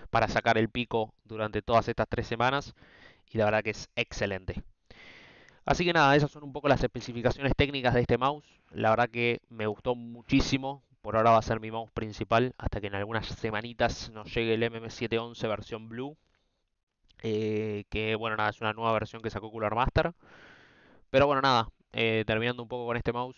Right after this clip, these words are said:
la verdad que es excelente. Excelente, la verdad que sobresaliente el trabajo de Punage. Le quiero agradecer también a la gente de soporte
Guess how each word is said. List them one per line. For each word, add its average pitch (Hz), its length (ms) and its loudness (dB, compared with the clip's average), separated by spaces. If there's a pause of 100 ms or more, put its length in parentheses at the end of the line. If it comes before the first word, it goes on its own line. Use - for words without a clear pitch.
la 104 140 0
verdad 107 200 -2
que 110 180 -6
es - 240 -14 (480)
excelente. 98 680 -4 (480)
Excelente, 95 520 -4
la 95 100 -4
verdad 110 180 0
que 113 180 -2 (260)
sobresaliente 131 920 0
el 110 100 2
trabajo 110 300 2
de 110 80 -4
Punage. 139 520 -4 (360)
Le - 100 -4
quiero 120 160 2
agradecer 117 340 4
también 120 280 0
a 117 40 2
la 107 80 4
gente 123 240 -2
de 117 60 6
soporte 123 600 -8